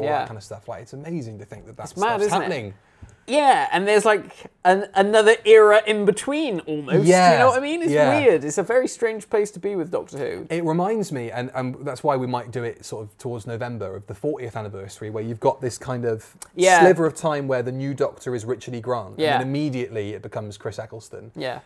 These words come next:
Speaker 1: And you've got this kind of in-between Doctor
Speaker 2: Yeah.
Speaker 1: for a special celebration
Speaker 2: Yeah.
Speaker 1: before things start in earnest again.
Speaker 2: Yeah.
Speaker 1: And it's just, it'll be interesting to see how that's balanced and how
Speaker 2: Mm.
Speaker 1: they promote it, you know?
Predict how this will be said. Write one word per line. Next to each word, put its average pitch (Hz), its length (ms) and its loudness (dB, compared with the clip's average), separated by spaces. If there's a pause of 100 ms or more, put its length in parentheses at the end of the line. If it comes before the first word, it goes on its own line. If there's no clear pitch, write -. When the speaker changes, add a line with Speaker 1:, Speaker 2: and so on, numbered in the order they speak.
(180)
Speaker 1:
And 135 200 -4
you've 131 200 -6
got 156 200 2
this 131 140 -8
kind 120 220 -6
of 113 60 -12
in-between 120 760 -10 (500)
Doctor 101 580 -8
Speaker 2:
Yeah. 156 280 2
Speaker 1:
for 117 200 -4
a 107 60 -6
special - 400 -8
celebration 107 840 -8
Speaker 2:
Yeah. 147 240 -6
Speaker 1:
before 110 340 -6
things 107 300 -10
start 110 260 -8
in 107 60 -12
earnest 107 340 -14
again. 95 320 -18 (140)
Speaker 2:
Yeah. 131 300 -12 (200)
Speaker 1:
And 117 140 -10
it's 113 240 -16
just, 127 200 -12
it'll 131 120 -12
be 131 120 -12
interesting 131 380 -12
to 113 80 -14
see 117 320 -8
how 120 300 -12
that's - 180 -10
balanced 98 560 -16
and 107 100 -14
how 104 100 -6
Speaker 2:
Mm. 170 80 -6
Speaker 1:
they 104 100 -10
promote 110 500 -14
it, - 180 -16
you 104 60 -20
know? 107 180 -20